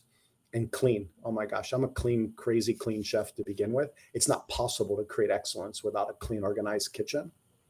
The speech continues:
But to have a team that understands that, it was a, I think if I had to push rewind in car-, my career, I think Japan is where I probably would go to, to start my career or to work,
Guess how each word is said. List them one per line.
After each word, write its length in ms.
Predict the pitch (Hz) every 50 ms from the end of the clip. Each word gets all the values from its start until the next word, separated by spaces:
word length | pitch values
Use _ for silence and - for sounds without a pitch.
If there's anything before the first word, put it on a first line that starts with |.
| _ _ _ _ - - - - - - -
But 120 | 113 -
to 60 | 98
have 140 | 117 123 110
a 60 | 107
team 280 | 104 - - 120 127 127
that 100 | 117 107
understands 640 | 110 120 120 110 101 - - - 95 95 127 143 -
that, 260 | - - - - - - _ _ _ _ _ - - - -
it 60 | 131
was 220 | 123 131 120 107 120
a, 240 | 117 113 110 104 - - _ _ _ _ _ _ _ _ _ -
I 80 | 120
think 240 | 107 - 165 151 135
if 140 | 135 - -
I 80 | 120 113
had 300 | - 131 143 139 139 -
to 320 | - 131 120 113 110 107 - _ _ _ _ _ _ _ _ _ _ _ _ _ _ 107 113 - _ _ _ _
push 260 | - - 165 131 - 123
rewind 560 | 120 143 156 151 135 123 117 113 120 120 113
in 180 | 117 113 113
car-, 300 | 113 - - 117 123 135 127
my 160 | 120 120 120
career, 560 | 120 - - 127 123 135 143 147 160 151 - - _ _ _ - - - - - _ -
I 40 |
think 220 | - - 147 123 120
Japan 400 | - 123 - - 127 120 120 117
is 180 | 107 107 107
where 140 | 117 113 110
I 60 | 117
probably 480 | 120 - - 110 107 117 107 107 113 113
would 180 | 113 110 110 -
go 140 | - 107 107
to, 340 | 107 - - 113 107 107 - -
to 120 | - - 101
start 340 | - - - 120 127 -
my 120 | 127 127 123
career 300 | - - 139 135 127 120
or 160 | 110 107 107
to 140 | - - 110
work, 400 | 104 95 104 110 117 113 - -